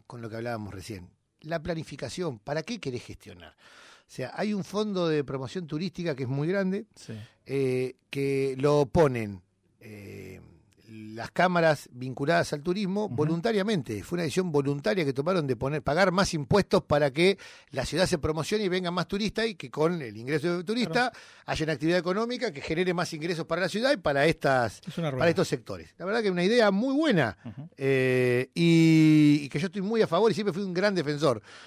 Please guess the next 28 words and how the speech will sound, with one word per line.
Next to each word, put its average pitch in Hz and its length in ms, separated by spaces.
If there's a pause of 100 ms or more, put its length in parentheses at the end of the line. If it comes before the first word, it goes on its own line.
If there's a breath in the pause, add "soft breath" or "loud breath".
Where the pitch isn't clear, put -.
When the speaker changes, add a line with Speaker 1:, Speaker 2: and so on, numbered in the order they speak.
(120 loud breath)
Speaker 1:
de 123 180
la 123 80
utilización 123 540
del 139 100
Fondo 135 360
de 117 320
Promoción 120 400
Turística. 190 260
Siempre 120 340
fui - 140
presidente 127 360
de 117 40
turismo, 131 380 (360 loud breath)
de 117 100
la 113 260
Comisión 123 220
de 127 40
Turismo 131 220
dos 135 160
veces, 160 320
siempre 139 220
estuve 151 220
muy 151 220
involucrado 139 440
en 120 80
el 110 40
tema 123 160
turístico. 107 420